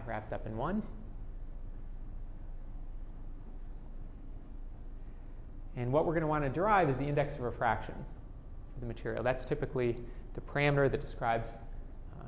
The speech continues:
how the material affects light propagating in it. So the index of refraction, I know there's a lot of different terms we're introducing here, but they're all gonna come together in a minute. The index of refraction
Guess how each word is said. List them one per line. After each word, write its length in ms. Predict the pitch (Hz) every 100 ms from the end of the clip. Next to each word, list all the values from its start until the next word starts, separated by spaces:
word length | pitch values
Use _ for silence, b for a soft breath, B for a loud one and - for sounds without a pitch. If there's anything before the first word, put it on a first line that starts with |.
| -
how 100 | 135
the 80 |
material 480 | 127 113 - 127 123 113 - - - - - - - - - -
affects 500 | - - 143 143 - - - -
light 360 | 123 123 -
propagating 580 | - 175 131 107 101 110
in 80 | 113
it. 100 | 127 - - - - -
So 160 | - 185
the 80 | 175
index 300 | 220 - 214
of 60 |
refraction, 600 | 196 - 127 117 - 127 127 - -
I 60 |
know 60 | 127
there's 140 | 123
a 60 | 127
lot 220 | 127 139
of 100 | 139 - - -
different 280 | 170 165 139
terms 280 | 160 143 131
we're 80 | 135
introducing 420 | 131 139 143 139
here, 200 | 135 127
but 80 | -
they're 120 | 120
all 120 | 131
gonna 140 | 127
come 180 | 117 120
together 260 | 117 117 113
in 60 |
a 40 | 107
minute. 220 | 107 - - - B B B B B -
The 60 | 156
index 280 | 214 240 233
of 60 |
refraction 640 | 190 - 127 127 - 127